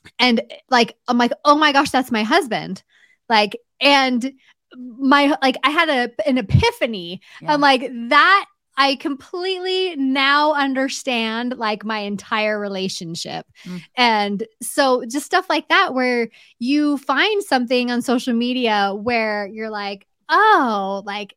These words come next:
Speaker 1: my whole world now makes sense."
Speaker 2: Mm-hmm. Yeah. And it, and it,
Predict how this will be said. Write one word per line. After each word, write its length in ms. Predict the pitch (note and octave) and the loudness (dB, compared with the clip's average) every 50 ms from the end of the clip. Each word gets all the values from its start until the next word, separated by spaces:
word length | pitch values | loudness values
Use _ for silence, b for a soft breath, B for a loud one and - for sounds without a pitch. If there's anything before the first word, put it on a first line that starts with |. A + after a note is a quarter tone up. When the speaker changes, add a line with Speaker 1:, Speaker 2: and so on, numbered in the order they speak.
| _ - | _ -10
Speaker 1:
my 180 | A3+ A#3 A3+ | -6 -6 -4
whole 240 | G#3+ G3+ C#4 C#4 C4 | -4 -4 -6 -6 -4
world 300 | B3+ B3+ C4 B3+ A3+ G3 | -4 -2 -2 -2 -4 -4
now 200 | G3+ G#3 G3 G3 | -4 -4 -4 -6
makes 340 | F#3+ F#3 F3 - - - - | -6 -8 -10 -12 -14 -16 -12
sense." 560 | - G3+ G#3+ G3 - _ _ - - - - _ _ _ _ - E3+ | -8 -8 -8 -8 -10 _ _ -18 -18 -18 -18 _ _ _ _ -18 -16
Speaker 2:
Mm-hmm. 240 | E3+ E3 D#3+ D#3+ D#3 D#3 _ _ _ _ _ _ _ _ _ _ _ _ _ _ _ b b b b b b b b b | -14 -14 -14 -16 -18 -20 _ _ _ _ _ _ _ _ _ _ _ _ _ _ _ b b b b b b b b b
Yeah. 180 | G#3 F#3 D3+ - _ _ _ _ _ _ _ - | -2 -2 -2 -2 _ _ _ _ _ _ _ 2
And 120 | B3+ C4 | 4 4
it, 160 | C4+ - - - | 4 2 0 0
and 160 | A3 A#3+ G3+ - | -2 -2 -2 -2
it, 240 | A#3 A#3 A3+ G#3+ A3 | -2 -2 -2 -4 -6